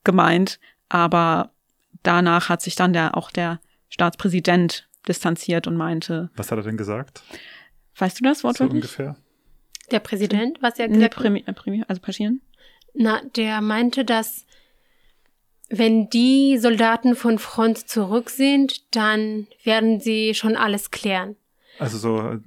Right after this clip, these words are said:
Speaker 2: in
Speaker 3: So
Speaker 2: Sachen Demonstrantinnen und so weiter.
Speaker 3: Ja, genau, aber das finde ich auch nicht okay, was er da gesagt hat. Auf jeden Fall nicht, aber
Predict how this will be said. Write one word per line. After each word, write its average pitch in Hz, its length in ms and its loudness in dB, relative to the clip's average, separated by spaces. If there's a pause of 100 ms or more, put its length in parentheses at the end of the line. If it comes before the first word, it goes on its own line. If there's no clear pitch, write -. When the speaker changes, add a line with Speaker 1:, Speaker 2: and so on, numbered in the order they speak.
(120)
Speaker 2:
in 113 160 -2
Speaker 3:
So 107 80 0
Speaker 2:
Sachen 107 320 0 (220)
Demonstrantinnen 104 800 -2
und 104 160 -4
so 95 140 -8
weiter. 98 260 -4
Speaker 3:
Ja, 202 260 2
genau, 196 320 2
aber 202 300 -2
das 202 500 -6
finde 220 200 0
ich - 160 -2
auch 202 140 0
nicht 214 240 0
okay, 202 280 -2
was 196 160 -6
er 202 80 -2
da 202 120 -4
gesagt 190 520 -6
hat. 208 160 -6
Auf 220 160 -6
jeden 202 180 -2
Fall 202 180 -4
nicht, 214 340 -2
aber 202 280 0